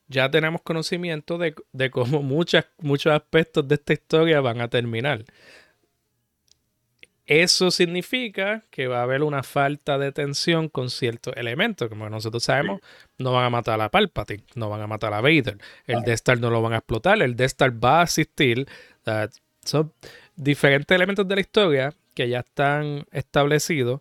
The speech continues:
Speaker 1: y no pode-, y tenemos que leer este contenido, consumir este contenido, cons-, t-, tratando de no estar completamente consciente de eso, pero, y la misión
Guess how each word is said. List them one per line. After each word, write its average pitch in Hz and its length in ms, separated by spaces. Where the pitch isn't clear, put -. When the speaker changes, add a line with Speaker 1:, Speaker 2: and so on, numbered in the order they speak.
Speaker 1:
y 131 140
no 120 200
pode-, 127 360
y 131 140
tenemos 123 480
que 139 720
leer 131 400
este 196 240
contenido, 180 600
consumir 131 360
este 156 160
contenido, 175 500
cons-, 139 400
t-, - 200
tratando 143 400
de 190 100
no 160 80
estar 208 240
completamente 226 1300
consciente 202 640
de 180 120
eso, 165 340
pero, 131 680
y 135 120
la 135 120
misión 156 680